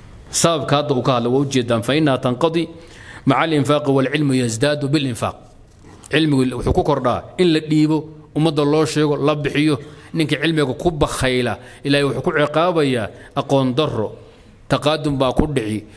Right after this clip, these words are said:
wixii baa iska tirtiri, way ka madoobaan. U fiirsada wadaadaha dacwadu ku dhex jira, ummadda wax u akhriya ee dadaale ee wuxuun wada, cilmigooda waa kordhaa. Ninkii baashu ninety-one-ka ugu dambaysayna, wayba ka dawrtayba.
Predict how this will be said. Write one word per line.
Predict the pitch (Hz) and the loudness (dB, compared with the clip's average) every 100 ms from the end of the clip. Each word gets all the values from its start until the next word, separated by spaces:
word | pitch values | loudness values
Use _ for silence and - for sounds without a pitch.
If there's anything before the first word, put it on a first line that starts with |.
| - | -4
wixii | 156 147 | 0 2
baa | 143 | 0
iska | 127 165 | 0 -4
tirtiri, | - 127 - 156 | -2 -4 2 2
way | 127 135 | 4 2
ka | 135 165 | 2 2
madoobaan. | 160 151 143 135 110 - - - - - - - - - - - - - - - - | 2 4 4 2 -2 -10 -20 -20 -20 -20 -20 -20 -20 -20 -20 -20 -20 -20 -18 -18 0
U | 190 | 2
fiirsada | 175 160 135 156 | 4 2 2 2
wadaadaha | 143 143 143 156 160 | 2 2 0 0 0
dacwadu | 135 143 165 | 0 0 0
ku | 147 | 0
dhex | 160 127 | -2 -2
jira, | 131 151 | 0 0
ummadda | 147 160 139 | 0 0 0
wax | 131 | 0
u | 151 | -2
akhriya | 135 131 143 139 | -2 0 0 2
ee | 135 131 - - | 0 -2 -10 -8
dadaale | 131 147 143 139 139 156 139 | 0 2 2 0 0 0 0
ee | 143 | 0
wuxuun | 135 165 175 | 2 2 4
wada, | 143 120 101 - - | 4 2 -2 -6 -2
cilmigooda | 165 156 143 | 2 4 4
waa | 139 127 | 4 2
kordhaa. | 127 120 107 - - - - - - - - - - - - - - - - - | 0 0 -2 -4 -14 -20 -20 -20 -20 -20 -20 -20 -20 -20 -20 -20 -20 -20 -18 -4
Ninkii | 170 175 | 0 2
baashu | 160 175 175 170 | 2 2 2 2
ninety-one-ka | 160 160 185 165 | 2 2 2 4
ugu | 165 175 | 2 2
dambaysayna, | 165 160 160 135 185 143 92 - - - - - - - - - | 2 4 4 4 2 0 -2 -10 -20 -20 -20 -20 -20 -20 -20 0
wayba | 180 180 | 2 4
ka | 175 196 | 2 2
dawrtayba. | 156 165 151 170 160 135 | 4 2 2 2 2 2